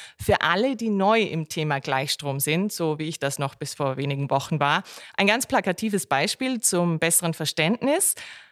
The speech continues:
Eine Photovoltaikanlage, zum Beispiel auf unserem Eigenheim hier in Vorarlberg, äh, können sich das viele vorstellen oder haben sie auch viele,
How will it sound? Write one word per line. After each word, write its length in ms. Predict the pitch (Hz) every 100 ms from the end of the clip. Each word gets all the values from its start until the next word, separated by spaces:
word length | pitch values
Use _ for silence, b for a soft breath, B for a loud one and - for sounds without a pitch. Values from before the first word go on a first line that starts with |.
| B
Eine 160 | 202 190
Photovoltaikanlage, 1300 | - 220 208 180 165 160 185 277 247 214 208 226 226
zum 140 | 185
Beispiel 420 | 165 - 156 151 -
auf 220 | 160 -
unserem 280 | 165 160 156
Eigenheim 720 | 160 214 220 208 196 202 208 -
hier 220 | 175 175
in 80 | 165
Vorarlberg, 500 | 135 147 175 175 - -
äh, 220 | - 160 156
können 260 | 185 175
sich 120 | 175
das 120 | 180 -
viele 200 | 175 160
vorstellen 440 | 175 226 - 208
oder 220 | 175 156
haben 200 | 180 269
sie 140 | 269 247
auch 160 | 226
viele, 320 | - 226 220